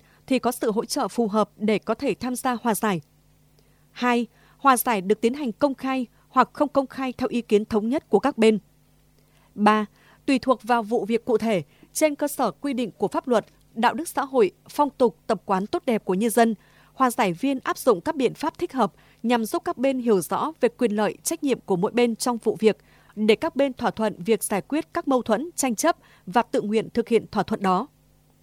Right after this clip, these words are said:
Trong trường hợp không đạt được thỏa thuận, hòa giải viên hướng dẫn các bên đề nghị cơ quan, tổ chức có thẩm quyền giải quyết theo quy định của pháp luật. Bốn, hòa giải viên có trách nhiệm ghi nội dung vụ việc hòa giải vào sổ theo dõi hoạt động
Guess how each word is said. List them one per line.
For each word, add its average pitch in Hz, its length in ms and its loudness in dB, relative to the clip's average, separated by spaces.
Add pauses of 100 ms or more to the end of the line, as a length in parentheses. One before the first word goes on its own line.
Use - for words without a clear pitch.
(360)
Trong 320 180 2
trường 262 200 -4
hợp 220 220 -4
không 294 220 -2
đạt 233 160 -2
được 208 180 -2
thỏa 196 120 -2
thuận, 202 220 -2 (300)
hòa 247 140 -2
giải 233 200 0
viên 269 240 -2
hướng 247 200 0
dẫn 214 220 -4
các 330 200 -2
bên 247 300 0
đề 226 180 2
nghị 226 200 -2
cơ 269 280 -2
quan, 247 220 -2
tổ 208 260 4
chức - 240 -8
có 220 100 -2
thẩm 220 180 -6
quyền 196 260 4 (320)
giải 202 220 2
quyết 277 260 -4 (100)
theo 254 120 -2
quy 247 140 0
định 208 240 0
của 202 120 4
pháp 277 260 -4
luật. 208 160 2 (1120)
Bốn, 208 320 4 (400)
hòa 269 160 2
giải 220 220 0
viên 277 240 -2
có 226 140 0
trách - 180 -6
nhiệm 269 220 2 (100)
ghi 277 220 0
nội 269 160 -2
dung 269 240 -2
vụ 208 240 0
việc 220 180 2
hòa 208 180 -2
giải 190 360 -4
vào 220 220 0
sổ 196 220 0
theo 262 180 -4
dõi 247 180 -2
hoạt 269 180 -6
động 208 180 -2